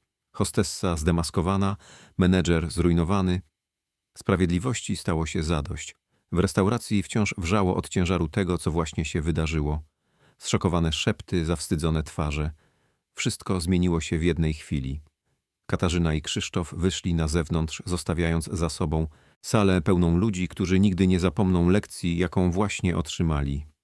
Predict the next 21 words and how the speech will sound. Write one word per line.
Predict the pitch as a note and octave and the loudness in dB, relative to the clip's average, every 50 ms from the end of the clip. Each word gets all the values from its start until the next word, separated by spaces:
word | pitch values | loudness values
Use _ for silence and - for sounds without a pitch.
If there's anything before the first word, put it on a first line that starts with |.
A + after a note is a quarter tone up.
| _ _ _ _ _ _ _ _ _ _ _ _ _ _ | _ _ _ _ _ _ _ _ _ _ _ _ _ _
Chłodne, | - - A2 G2+ F#2 F#2+ G2 F#2+ F#2+ F#2+ F#2 | 0 2 2 2 4 4 4 4 4 4 4
nocne | F2+ G2 G2 - - - F#2+ | 4 4 4 2 0 -2 -2
powietrze | E2 - F#2 D#2+ F#2 F#2+ - - - G2+ E2+ | 0 0 0 0 0 -2 -2 -2 -2 0 2
było | E2 F2+ F2 F2 F2+ - | 4 4 4 4 4 2
orzeźwiające | F#2+ - G2+ E2 E2 F#2 E2+ E2+ F2+ F2+ - - F2+ | 0 0 0 2 2 2 4 4 2 0 0 0 0
na | E2 D#2+ | 0 0
skórze | - - - F#2 D#2+ E2+ D#2+ | -2 -2 -2 0 0 0 0
Katarzyny. | - E2+ - E2+ D#2+ D2+ D#2+ D2 D2 D2 D#2 D#2 D2 - _ _ _ _ _ _ _ _ _ _ _ _ _ _ _ _ _ | -2 -4 -4 -2 -2 0 0 0 2 0 0 -2 -6 -12 _ _ _ _ _ _ _ _ _ _ _ _ _ _ _ _ _
Wzięła | - D#2+ E2 F2+ E2 E2 E2 | -2 2 2 4 4 4 4
głęboki | E2 F#2+ F#2 F2 F#2 F2+ - G2 - | 4 4 4 4 2 0 0 -4 -2
oddech, | - A#2 A#2 G#2+ F2+ - G2 F#2+ - - - | -2 -2 -2 0 -2 -2 -4 -4 -6 -10 -4
wreszcie | F#2 F#2 - G2 - - - - G2 F#2 F2+ | -2 0 0 0 -2 -4 -2 0 0 0 0
pozwalając, | E2 - F2+ D#2+ E2 E2+ E2+ F#2+ F#2+ F2+ F2 E2+ D#2 D#2 | 0 -2 -2 2 2 2 2 2 2 2 2 0 0 0
by | D#2 E2 E2+ E2+ E2 | 2 2 4 4 4
napięcie | E2+ E2+ - - F#2 F2 - - D#2+ - | 2 2 2 2 0 0 0 -2 -2 -2
opadło. | D#2+ D2+ D#2 C#2+ C#2+ C#2+ C#2+ C#2+ D2 D2+ D2+ - _ _ _ _ _ _ _ _ _ _ _ _ _ _ _ _ _ | 0 0 -2 -2 -2 -2 -2 -2 -4 -4 -8 -12 _ _ _ _ _ _ _ _ _ _ _ _ _ _ _ _ _
Krzysztof | - - C#3 B2 - - A#2+ G#2+ G2 G2 | -2 -2 0 0 0 0 0 -2 0 2
delikatnie | E2+ F#2+ F2 F2 - - G2 - - - F2+ - | 2 2 2 2 2 0 0 0 0 -2 0 0
uścisnął | - - - - G2+ - - E2 D#2+ | -2 -4 -4 -6 -4 -2 0 0 2
jej | D#2+ D#2 D2+ | 2 0 0
dłoń. | C#2+ C#2+ C#2+ C2+ C2+ C#2 D2 D2+ | 0 0 0 0 0 -2 -4 -4